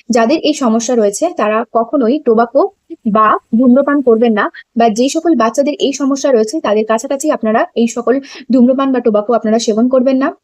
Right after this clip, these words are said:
আর অতিরিক্ত গন্ধযুক্ত সেন্ট আপনারা ব্যবহার করবেন না। আর যদি হঠাৎ করে এই সমস্যা হয়, তাহলে অবশ্যই জল এবং আগুন থেকে তাদেরকে দূরে সরিয়ে রাখবেন এবং কোনো ফাঁকা, হালকা আলোযুক্ত ঘরে তাদেরকে রাখার চেষ্টা করবেন, এবং চেষ্টা করবেন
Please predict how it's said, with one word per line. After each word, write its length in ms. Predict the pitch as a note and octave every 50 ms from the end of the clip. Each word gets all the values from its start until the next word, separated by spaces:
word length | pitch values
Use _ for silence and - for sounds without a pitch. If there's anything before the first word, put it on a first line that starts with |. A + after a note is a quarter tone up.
| _ _ _ _ _ _ -
আর 160 | - - A3+ -
অতিরিক্ত 360 | - A#3+ A#3 C#4+ D4+ D4+ D#4 D#4+ C#4 A#3
গন্ধযুক্ত 440 | G#3+ G#3+ A#3 B3+ C4 C4 C4 C4 C4+ C4 -
সেন্ট 220 | - A#3+ A3+ B3+ B3+
আপনারা 280 | - - A#3 A#3 C4+ C#4+ B3+
ব্যবহার 240 | G3+ G#3 A3 A3 A3+
করবেন 300 | A3 G#3 G3 G3 F#3+ F#3+
না। 80 | F#3 - - _ -
আর 100 | A3+ A3+ G#3+ A#3+
যদি 160 | B3 B3 E4 E4 -
হঠাৎ 220 | B3+ A#3 - - -
করে 140 | D4+ D4+ D4+
এই 100 | D4 C#4+ -
সমস্যা 320 | C4+ A3+ A#3 B3 - C4+ B3
হয়, 220 | - A#3 B3+ G4 F#4+ - - - - _
তাহলে 220 | - A3+ A3+ A3+ - -
অবশ্যই 420 | A3 A3 C4 C#4+ - - C4+ C#4 A#3
জল 220 | G#3+ A3+ A3 B3+ D4 -
এবং 160 | C4+ C#4 C4+ B3+ - G3
আগুন 160 | G#3+ A#3 C#4+ C4+
থেকে 220 | C4+ C4 C4 A3 D4+ - - _ _ -
তাদেরকে 280 | A#3+ G#3+ A#3 B3 B3 C4+
দূরে 200 | A3 A#3 G#3+ C4
সরিয়ে 300 | B3+ C#4+ C4+ C#4 C#4 C#4
রাখবেন 260 | B3+ A#3+ A3+ C4 D#4 G4 - -
এবং 200 | A3 G#3+ A3 A#3 D4+ - - - _
কোনো 160 | - A#3 A#3 A3+ A3+
ফাঁকা, 360 | - A3+ A3 A3+ A3+ B3+ D#4 G4 - - - _ _ -
হালকা 360 | - A#3+ A#3 B3+ B3+ - E4 - - A#3+
আলোযুক্ত 400 | A#3 B3 C4+ B3 B3+ B3+ - - B3+
ঘরে 300 | A3 G3+ A#3 G#3 A3 E4
তাদেরকে 340 | F4 - G#3 G#3+ G#3+ G#3+ D4 C#4
রাখার 280 | A3 F#3+ - B3 C#4
চেষ্টা 260 | C4+ A#3 G#3+ G#3+ G#3+
করবেন, 300 | - - F#3 F#3 - - A3 - _ _ _ B3+ -
এবং 120 | - A3+ A#3 A#3
চেষ্টা 260 | B3+ C4 B3+ - D#4
করবেন 320 | D#4 D#4 D4+ B3+ C#4+ F4